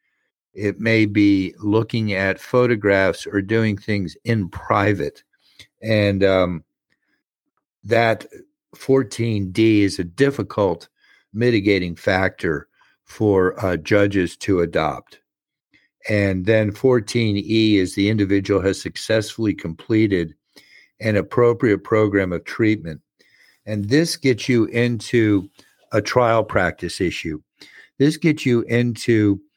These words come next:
finding the correct expert for your client. And, uh, our law firm has experts across the United States for Guideline D cases,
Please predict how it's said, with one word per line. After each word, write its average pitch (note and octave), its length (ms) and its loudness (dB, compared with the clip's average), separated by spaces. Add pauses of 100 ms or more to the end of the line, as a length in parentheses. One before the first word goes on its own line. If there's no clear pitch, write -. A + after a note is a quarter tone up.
(360)
finding B2 640 0
the F#2+ 100 -2
correct A#2 640 0 (120)
expert G#2+ 560 -2
for - 160 -4
your F#2 160 0
client. F#2 540 -4 (600)
And, G#2 360 2
uh, F#2+ 300 0 (440)
our B2 180 2
law A2+ 220 4
firm G#2+ 340 0
has G#2 300 0
experts G2+ 580 -2
across G#2 400 0
the G#2 100 0
United F#2+ 400 0
States G2 460 0
for F#2+ 140 -4
Guideline F#2 520 0
D F#2+ 220 2
cases, G2 720 -2